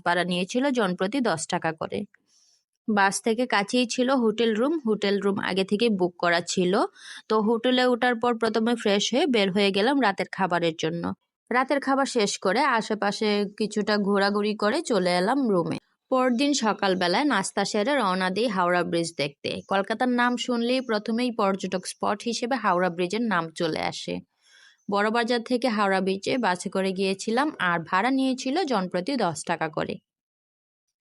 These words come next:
কলকাতায় ঘুরে ফিরে একটা জিনিস ভালো লাগলো যে সব জায়গাতেই যাতায়াত ভাড়া খুবই অল্প, যে-, যেটা আমাদের দেশের তুলনায়ও অল্প মনে হলো। কলকাতার অন্যতম আইকনিক এই ব্রিজটি উনিশশো তেতাল্লিশ সালে হুগলি নদীর উপরে তৈরি করা হয়। পরবর্তীতে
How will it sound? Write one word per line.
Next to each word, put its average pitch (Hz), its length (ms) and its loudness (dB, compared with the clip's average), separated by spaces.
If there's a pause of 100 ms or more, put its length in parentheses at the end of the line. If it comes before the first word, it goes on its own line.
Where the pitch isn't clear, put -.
(140)
কলকাতায় 240 440 0
ঘুরে 233 260 0
ফিরে 254 260 0
একটা 240 200 -2
জিনিস 240 320 0
ভালো 226 220 0
লাগলো 190 300 2
যে 208 160 -2
সব 269 280 -2
জায়গাতেই 262 460 0
যাতায়াত 196 380 0
ভাড়া 185 220 0
খুবই 262 460 0
অল্প, 247 380 0
যে-, 294 160 -2 (300)
যেটা 240 260 0
আমাদের 247 320 0
দেশের 254 240 0
তুলনায়ও 226 600 0
অল্প 214 260 0
মনে 170 280 -2
হলো। 151 260 -6 (520)
কলকাতার 277 480 0
অন্যতম 196 440 0
আইকনিক 202 600 -2
এই 180 200 0
ব্রিজটি 202 560 -2
উনিশশো 185 440 -2
তেতাল্লিশ 240 500 0
সালে 277 200 2
হুগলি 214 340 0
নদীর 190 300 0
উপরে 226 280 0
তৈরি 180 320 0
করা 160 240 0
হয়। 165 220 -2
পরবর্তীতে 226 680 0